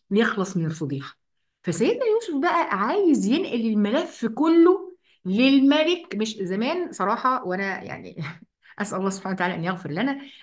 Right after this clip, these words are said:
قبل ما الواحد يفهم القرآن يا أخوات، أنا كنت متخيلة إن هو الملك هو العزيز، يعني هما الاتنين شخص واحد.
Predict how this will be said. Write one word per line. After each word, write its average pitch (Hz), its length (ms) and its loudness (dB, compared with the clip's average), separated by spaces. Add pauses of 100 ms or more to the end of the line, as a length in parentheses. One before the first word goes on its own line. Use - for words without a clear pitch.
قبل 330 120 0
ما 349 60 2
الواحد 254 260 0
يفهم 240 200 -4
القرآن 185 340 -4
يا - 60 -4
أخوات، 202 280 -8 (140)
أنا 202 80 -2
كنت 196 200 -8
متخيلة 226 400 -2
إن 226 100 2
هو 233 160 2
الملك 254 380 0
هو 226 80 -4
العزيز، 180 580 -6 (100)
يعني 143 140 -8
هما 185 200 -2
الاتنين 202 480 -2
شخص - 240 -8
واحد. 170 300 -4